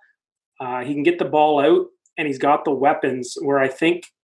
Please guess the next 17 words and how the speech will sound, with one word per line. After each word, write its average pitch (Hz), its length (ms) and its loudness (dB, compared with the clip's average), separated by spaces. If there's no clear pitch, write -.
you 151 160 -2
know 135 100 0
what, 147 220 2
he 151 100 0
could 151 140 0
be 147 80 2
one 143 140 2
of 143 60 0
those 151 140 2
guys 131 340 0
that 151 140 -4
kinda 139 160 -2
steps - 380 -4
into 151 180 2
a 131 80 0
new 131 220 0
situation 151 880 0